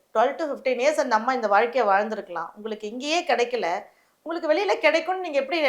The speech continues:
எதிர்பார்த்து போறீங்க? எந்த தைரியத்துல போறீங்க? எந்த நம்பிக்கையில போறீங்க?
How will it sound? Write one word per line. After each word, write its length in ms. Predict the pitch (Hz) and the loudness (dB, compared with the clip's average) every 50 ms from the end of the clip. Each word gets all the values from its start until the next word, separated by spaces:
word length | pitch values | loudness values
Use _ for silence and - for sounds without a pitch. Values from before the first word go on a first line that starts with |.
| 247 - - - | 2 0 -2 -4
எதிர்பார்த்து 480 | - 262 262 339 - - 285 269 - 277 | -4 -2 -2 0 2 2 2 2 2 -2
போறீங்க? 340 | - - 240 226 226 220 208 | 0 2 2 4 2 2 -2
எந்த 300 | 202 214 247 285 339 330 | -6 -6 -6 -4 -4 -2
தைரியத்துல 560 | - 269 254 269 285 294 285 277 262 254 262 - | 0 0 0 0 0 -4 -6 -6 -6 -6 -4 -4
போறீங்க? 320 | 208 196 196 190 180 180 | -6 -6 -6 -8 -10 -12
எந்த 240 | 180 220 254 294 277 | -10 -8 -8 -6 -4
நம்பிக்கையில 520 | 254 240 254 302 330 330 349 330 330 - - | -4 -6 -6 -6 -8 -6 -4 -4 -4 -4 -4
போறீங்க? 400 | 233 214 196 196 180 180 175 - | -4 -4 -6 -6 -10 -16 -20 -20